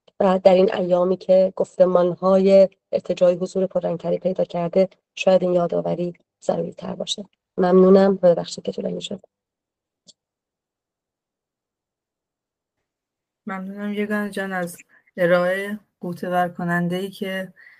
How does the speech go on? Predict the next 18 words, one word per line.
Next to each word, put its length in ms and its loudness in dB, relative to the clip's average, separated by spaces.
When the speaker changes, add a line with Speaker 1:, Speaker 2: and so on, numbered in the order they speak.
Speaker 2:
کار 300 0
پنل 360 -4
گردانی 540 4
و 120 0
توجه 440 0
به 80 -8
زمان 420 -2
رو 80 -8
خیلی 300 -6
سخت 400 -2
کرده 380 -4
بود. 220 -12
ام، 540 -4
خب 400 2
بریم 340 4
سراغ 440 0
ارائهٔ 360 -2
دوم. 640 0